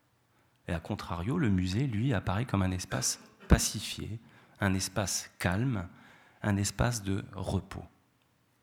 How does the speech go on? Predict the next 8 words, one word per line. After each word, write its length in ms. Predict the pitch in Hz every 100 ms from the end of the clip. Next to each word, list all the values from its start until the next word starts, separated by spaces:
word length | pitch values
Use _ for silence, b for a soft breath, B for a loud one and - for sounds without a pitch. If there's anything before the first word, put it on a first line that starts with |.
| _ _ _ _ _ _ _ B B B B B B B B B B
Alors, 320 | - 131 143
et 60 | 117
pour 200 | - 113
en 140 | 113
revenir, 560 | 110 139 117 139 143 104
euh, 240 | 98 98 - - - _
aux 140 | - 95
déchets, 520 | 98 92 - 190